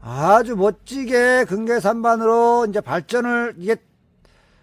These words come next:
한 단계 한 단계 발전을 해온 거니까요. 이제 앞으로 이제 금괴 삼반으로 계속 쭉 갈 겁니다.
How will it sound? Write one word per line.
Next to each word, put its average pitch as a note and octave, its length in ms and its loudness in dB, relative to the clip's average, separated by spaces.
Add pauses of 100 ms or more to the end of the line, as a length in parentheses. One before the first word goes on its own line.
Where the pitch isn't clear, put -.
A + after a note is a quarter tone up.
(300)
한 B3 260 -8
단계 B3+ 260 -2
한 A#3+ 160 -2
단계 B3 220 -4
발전을 A3 500 -2
해온 C4 280 2
거니까요. G#3+ 680 4
이제 D3+ 140 -6
앞으로 D#3 380 -4
이제 G3 120 -2
금괴 G3 320 0
삼반으로 F3+ 460 -2
계속 F3 360 -2
쭉 B3 760 2
갈 D3 240 -6
겁니다. E3 560 -4